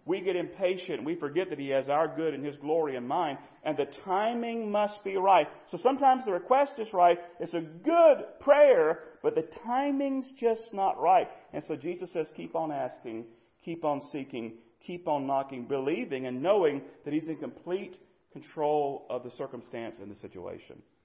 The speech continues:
But He wants us to keep asking. Sometimes the request may not be right. Sometimes the timing may not be right. And sometimes, you ready for this, you may not be right. What do I mean? Well, there might be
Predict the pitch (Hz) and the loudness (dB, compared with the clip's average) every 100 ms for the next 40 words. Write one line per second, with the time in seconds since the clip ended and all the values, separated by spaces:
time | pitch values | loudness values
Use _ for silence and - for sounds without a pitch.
0 | _ _ _ _ 120 113 120 120 - 117 | _ _ _ _ -10 -6 -6 -8 -16 -14
1 | 110 104 98 - 90 - _ _ _ _ | -8 -8 -8 -14 -20 -20 _ _ _ _
2 | _ _ _ _ _ _ _ _ _ _ | _ _ _ _ _ _ _ _ _ _
3 | _ _ 156 143 151 147 143 120 - 143 | _ _ -6 0 0 0 -2 -6 0 0
4 | 147 151 135 131 - 120 120 135 - 143 | 0 -6 -8 -6 -6 -4 -2 -2 -4 -10
5 | 143 143 139 127 - _ - 107 147 180 | -8 -6 -6 -8 -14 _ -14 -6 -2 -2
6 | 151 120 117 104 107 113 117 - - - | -2 -4 -6 -6 -6 -4 -4 -6 -16 -14
7 | 95 170 220 147 110 113 120 120 95 117 | -8 -4 -4 -4 -6 -6 -8 -10 -6 -4
8 | 139 127 135 160 - - _ _ 73 101 | -4 -6 -4 -6 -8 -20 _ _ -14 -8
9 | 139 180 107 95 95 - 92 90 - - | -6 -6 -6 -8 -10 -10 -10 -10 -10 -12
10 | _ _ _ _ _ _ _ _ _ _ | _ _ _ _ _ _ _ _ _ _
11 | _ _ _ _ _ _ _ _ _ _ | _ _ _ _ _ _ _ _ _ _
12 | _ _ _ _ _ _ _ _ _ _ | _ _ _ _ _ _ _ _ _ _
13 | _ _ - 156 135 139 160 117 123 143 | _ _ 2 4 4 4 -2 -4 -2 -4
14 | 147 147 | -4 -8